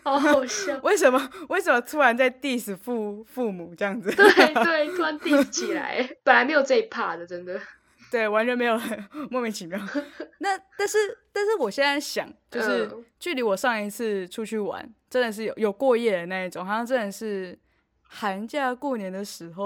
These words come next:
Speaker 2: 我真的觉得好像蛮久了，是不是应该要出去玩一下？尤其，尤其听了那个出去玩的那个，我们，我们录的那个东西，我真的突然超级想要出去玩。你没有这种感觉吗，小眼睛？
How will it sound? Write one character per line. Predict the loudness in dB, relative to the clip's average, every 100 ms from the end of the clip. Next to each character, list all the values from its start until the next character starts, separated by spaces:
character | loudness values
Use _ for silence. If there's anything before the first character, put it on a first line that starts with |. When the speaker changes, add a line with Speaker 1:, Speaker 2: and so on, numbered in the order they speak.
| -2
Speaker 2:
我 | -2
真 | -4 -4
的 | -2
觉 | -2 0
得 | 0 -2
好 | -2 0
像 |
蛮 | 0 -2 -2
久 | -2 -2
了， | -6 -16 _
是 | -8
不 | -4
是 | -4
应 | 0
该 | 2
要 | 2
出 | -2
去 | -8
玩 | -6 -6
一 | -8
下？ | _ -12 -12 _ _ _ _ _ _ -10
尤 | -8
其， | -6 -8 -10 -12 -20 -12
尤 | -10
其 | -8 -10
听 | -8 -4
了 | -4
那 | -4
个 | -6 -6
出 | -10
去 | -8
玩 | -4 -4
的 | -6
那 | -10 -8
个， | -8 -8 -12 _ _ _ _ -10
我 |
们， | -6 -6
我 | -4
们 | -2
录 | 0 0
的 | -2
那 | -2
个 | -4
东 | -6 -8
西， | -8
我 |
真 | -6
的 | -6
突 | -4
然 | -4 -4
超 | -6 -8 -8
级 | -8
想 | -12 -12
要 |
出 | -14
去 | -16 -12
玩。 | -6
你 |
没 | 2
有 | 4
这 | 4
种 | 2 2
感 | -4 -4
觉 | -8 -8
吗， | -8 -8
小 | -8
眼 | -8 -10
睛？ | -16